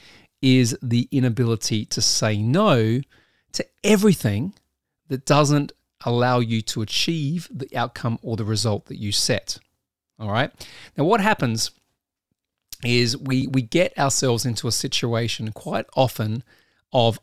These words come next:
overwhelm, okay? And overwhelm is when there's just too much in front of us. It feels cloudy, it feels fogged, right? That we can't then take the next logical step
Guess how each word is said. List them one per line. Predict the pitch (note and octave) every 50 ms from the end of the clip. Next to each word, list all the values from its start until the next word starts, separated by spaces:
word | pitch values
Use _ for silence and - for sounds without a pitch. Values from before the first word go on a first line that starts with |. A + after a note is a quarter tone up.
| _ _ -
overwhelm, | B2+ C3 B2 A2 A2+ G#2 G#2+ G2+ G2 G2+ A#2 _ _ _ _ _ _ _ _ - A2+
okay? | G#2 - - A#2 A#2+ C3 -
And | - E3+ C3 -
overwhelm | C#3+ F3+ G3+ G#3 D#3+ D3+ D3+ D3 C#3+ C3 A#2
is | G2+ B2
when | B2 B2 A#2+ A#2 A2+
there's | A#2 A2+
just | - - - - - -
too | - - - F3 G3+
much | A3 A3 - F#3 - -
in | D3 C3
front | - - D3 C3 C3
of | A2+ G2
us. | G2+ G2 - - - - - - - - - - - - _ -
It | - B2+ B2 - - -
feels | - E3+ E3+ D#3+ -
cloudy, | - - - - C3+ C3 C3 B2 A#2 A2 A2+
it | -
feels | - D3+ C#3 B2+ - -
fogged, | - - - - C3+ B2+ A2 G#2 - - - -
right? | G#2+ G#2 G#2 G#2+ A2+ B2 - _ _ -
That | C#3 A#2+
we | - A#2+ A2+
can't | - - - - D3+ D3+ D3+ D3+ C3+
then | C3+ B2 B2 A#2+
take | - - - - C3 B2+ - -
the | - A2 A2+ A2+
next | A#2 A#2 A#2+ B2+ B2+ - - - - -
logical | C#3+ B2+ A#2 A#2+ G#2 G#2 G#2+ - - - G#2+
step | - - - - C#3+ C#3+ D3+ -